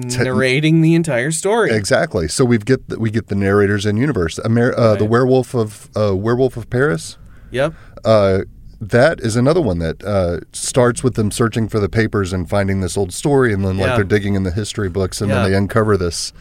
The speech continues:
Speaker 1: Yeah, yeah.
Speaker 2: the story. Um,
Speaker 1: Right.
Speaker 2: you know, there's a lot of that with the, the narrator existing in universe.
Speaker 1: Right.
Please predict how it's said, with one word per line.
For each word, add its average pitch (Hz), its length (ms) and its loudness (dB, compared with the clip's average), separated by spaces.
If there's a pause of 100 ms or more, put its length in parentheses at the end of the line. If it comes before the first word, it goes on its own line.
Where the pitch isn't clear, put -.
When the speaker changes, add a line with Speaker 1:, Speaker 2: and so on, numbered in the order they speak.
Speaker 1:
Yeah, 156 100 -2
yeah. 165 280 -2 (200)
Speaker 2:
the 107 140 -4
story. 92 480 -2
Um, 120 280 2
Speaker 1:
Right. 113 180 -4 (200)
Speaker 2:
you 151 160 -2
know, 123 180 0
there's 127 220 2
a 135 60 0
lot 123 280 2
of 135 60 0
that 101 220 0
with 101 100 -6
the, 101 180 -2
the 107 140 -6
narrator 104 500 0
existing 104 640 -4
in 98 260 -4
universe. 107 500 -4
Speaker 1:
Right. 92 200 -10